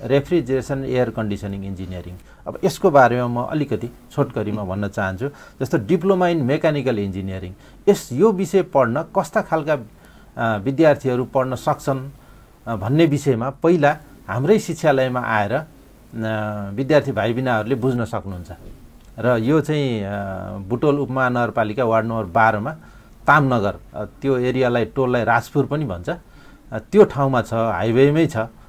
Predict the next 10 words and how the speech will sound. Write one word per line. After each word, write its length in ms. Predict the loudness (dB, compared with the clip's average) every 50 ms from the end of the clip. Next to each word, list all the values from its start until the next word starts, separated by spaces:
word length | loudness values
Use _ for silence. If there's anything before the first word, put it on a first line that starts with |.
| -14 -8
तपाईँहरू 300 | -6 -2 0 0 0 0
त्यहीँ 320 | -2 -2 -2 -2 -2 -2 -4
आएर, 360 | -2 0 0 0 2 0 0
अ, 100 | -2 -4 -6 -12 -20 -20 -20 -20 -12 -8 -6 -6
बुझ्न 360 | -2 0 0 0 2 2 2
पनि 200 | 2 2 0 0
सक्नुहुन्छ। 440 | 0 0 0 0 0 -2 -4 -4 -6 -8 -8 -10 -12 -10 -6
नत्र 260 | -6 -4 -2 -2 -4
त्यहाँ 280 | -2 -2 -4 -4 -2 -4
हाम्रो, 320 | -4 -4 -2 -2 -2 -2